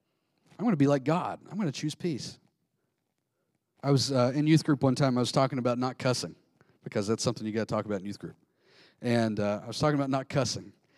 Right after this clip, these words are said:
And I was telling these kids how I, you know, I, I hadn't ever just gone off on somebody and cussed. And this kid looks at me and he says, "You're, you mean to tell me if somebody walked up and hit you in the mouth, you wouldn't just let a F-bomb drop or whatever?" And I was like, "I don't think so.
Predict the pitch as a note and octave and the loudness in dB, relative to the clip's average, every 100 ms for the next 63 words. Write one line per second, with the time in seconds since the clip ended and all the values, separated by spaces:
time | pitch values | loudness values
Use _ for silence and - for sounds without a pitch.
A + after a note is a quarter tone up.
0 | _ _ _ - A#2+ A#2+ - C#3+ B2+ A#2+ | _ _ _ -10 -4 -2 0 0 2 -2
1 | - B2+ B2 A2+ A2+ - B2+ G#2+ A2+ - | -4 -2 2 2 0 -2 -4 -2 -4 -6
2 | G#2+ A#2 A2 A2 G#2 G#2 - G2+ F#2+ F#2 | -8 -8 -6 -8 -6 -8 -6 -4 -4 -6
3 | - F#2 - F#2 F#2 F2 - F#2 - G2+ | -10 -12 -10 -6 -6 -6 -8 -10 -10 -12
4 | G#2 - B2 A2+ A#2+ A#2 G#2 G2+ G2+ - | -12 -6 -4 -4 -4 -6 -6 -8 -8 -6
5 | F#2+ - _ _ _ - - F#3+ F#3+ A3 | -6 -8 _ _ _ -20 -6 -2 2 6
6 | C4+ F3+ E3 E3+ D3 F#3 E3 C3 D#3 E3 | 6 6 4 4 4 2 0 2 2 0
7 | C3+ G#2+ C3+ E3+ E3 D3 B2+ B2+ G#2 A#2 | -4 -2 -2 -2 -2 0 0 -2 -6 -6
8 | C#3 C#3 B2+ B2 - A#2 B2+ G#2 - _ | -4 -4 -4 -8 -6 -4 -4 -4 -12 _
9 | _ _ _ _ - C3 A#2+ B2 A2+ G#2+ | _ _ _ _ -6 -4 -2 0 0 0
10 | G#2 G#2+ A2 G2 F#2+ G#2 G2+ F2 - _ | -2 -2 -2 -4 -2 0 0 -4 -16 _
11 | _ _ _ _ _ _ _ - A2 A2 | _ _ _ _ _ _ _ -8 -4 -2
12 | G#2 G2 - A#2 A#2 A#2 - B3+ - A2 | -2 -4 -6 -6 -4 -2 0 0 -2 -4
13 | C3 | -8